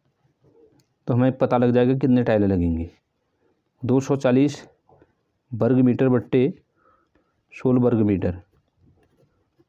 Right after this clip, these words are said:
वर्ग मीटर, वर्ग मीटर कटा, सोलह से भाग देंगे तो ये आ जाएगा पन्द्रह बार। तो इसका मान आ जाएगा पन्द्रह टाइलें लगेंगे।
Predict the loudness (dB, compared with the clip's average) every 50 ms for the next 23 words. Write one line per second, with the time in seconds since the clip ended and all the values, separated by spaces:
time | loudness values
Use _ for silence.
0 | -6 -4 0 2 2 2 2 2 2 2 2 2 2 2 0 0 0 -2 -2 -2
1 | -2 -2 -4 -6 -8 -12 _ _ _ _ _ _ _ _ _ _ _ _ _ _
2 | _ _ _ _ _ _ _ _ _ _ _ _ _ _ _ _ _ _ _ _
3 | _ _ _ _ _ _ _ _ _ _ _ _ _ _ _ _ _ _ _ _
4 | _ _ _ _ -14 -6 -2 0 0 0 0 0 0 0 2 2 2 2 2 2
5 | 2 2 0 -2 -4 _ _ _ _ _ _ _ _ _ _ _ _ _ _ -2
6 | 0 0 2 2 2 2 2 2 2 0 -2 -6 -12 _ _ _ _ _ _ _
7 | -2 0 0 0 0 0 0 -2 -4 -6 -10 _ _ _ _ _ _ _ -20 -20
8 | _ _ _ _ _ -20 -20 -20 _ _ _ _ _ _ _ _ _ _ _ _
9 | _ -8 -8 -6 -4 -2 -2 0 0 0 0 2 2 2 2 2 2 0 -2 -4
10 | -6 -14 -20 -20 -20 _ _ _ -20 -20 _ _ _ _ _ _ _ _ _ _
11 | _ _ _ _ _ -2 0 2 2 2 2 2 2 2 2 2 2 4 4 4
12 | 4 2 0